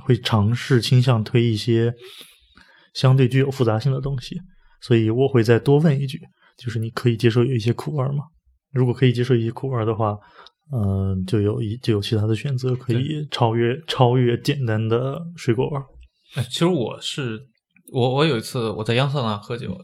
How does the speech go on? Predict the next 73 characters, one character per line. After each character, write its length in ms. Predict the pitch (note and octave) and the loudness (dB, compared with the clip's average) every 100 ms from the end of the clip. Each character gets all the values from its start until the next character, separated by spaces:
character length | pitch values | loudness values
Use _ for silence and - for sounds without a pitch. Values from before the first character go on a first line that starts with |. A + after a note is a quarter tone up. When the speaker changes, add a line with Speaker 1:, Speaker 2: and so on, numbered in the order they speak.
| _ _ _ _ | _ _ _ _
Speaker 2:
他 120 | D3 | 0
后 60 | E3 | 2
来 60 | |
跟 140 | E3 D#3+ | 2 -2
我 100 | - | -4
说 140 | C#3 | -6
了 80 | B2 | -6
一 40 | |
件 160 | A#2 C3 | -6 -6
事 140 | - | -6
儿， 100 | C#3+ - _ _ - | -10 -12 _ _ -6
他 120 | D3 | -2
认 160 | D3+ | -2
为 60 | C#3 | -2
我 180 | C3+ G2+ | -4 -6
喝 140 | - | -6
酒 120 | C#3 | -8
的 80 | A2 | -10
节 200 | - G#2+ | -12 -8
奏 160 | A#2+ C3 | -4 -6
不 100 | - | -8
对， 140 | - - _ _ - - - - | -18 -18 _ _ -18 -18 -18 -16
我 40 | - | -10
喝 140 | - | -10
得 60 | C3+ | -6
太 100 | D3 | -8
快 240 | - C#3+ | -8 -10
了。 120 | B2 - _ _ _ _ _ _ _ - | -12 -14 _ _ _ _ _ _ _ -4
所 120 | E3 | -2
以 40 | |
我 80 | D#3 | 0
想 260 | D3 B2 - | -2 -4 -6
问 200 | C#3 C3+ | -4 -2
一 40 | A2 | -4
下， 200 | - G#2+ | -8 -10
就 100 | A#2+ | -12
是 240 | - A2 A2+ - - | -10 -10 -12 -18 -10
比 60 | |
如 100 | C#3 | -2
饮 240 | D#3+ D3 G#2 | -2 0 0
用 160 | C#3 | 0
鸡 120 | C#3+ D3+ | 0 -2
尾 100 | C3+ | -2
酒， 180 | B2 | -4
你 140 | G2+ G2+ | -6 -4
认 200 | A#2 D3+ | -2 -2
为 120 | C#3+ | -2
有 120 | G2+ | -4
一 60 | G2+ | -6
个 120 | A2+ | -8
比 120 | G#2+ | -8
如 80 | G2+ | -14
说 420 | - A#2 A2+ A2+ - | -12 -10 -10 -10 -12
推 120 | - C#3+ | -6 -4
荐 140 | D3 | -4
的 80 | A#2 | -6
时 160 | - | -6
间 180 | A#2 A#2+ | -8 -8
吗？ 140 | B2 B2+ | -8 -12
时 140 | - A2+ | -14 -10
长 220 | A2 G2+ | -10 -10
吗？ 100 | G#2+ - _ _ _ | -12 -16 _ _ _
Speaker 1:
我 80 | A#2+ | -2
是 140 | - | 0
没 100 | A2+ | 2
有 160 | A2+ C3 | 0 -2
的， 100 | C#3 - - _ - - | -8 -16 -20 _ -20 -2
但 120 | - | 4
是 280 | D#3+ D#3+ C#3+ - - _ | 6 6 2 0 -20 _
行 240 | - B2 | -2 2
业 120 | B2+ C#3 | 4 4
内 220 | D3 B2 | 4 2
有， 120 | C3 | 0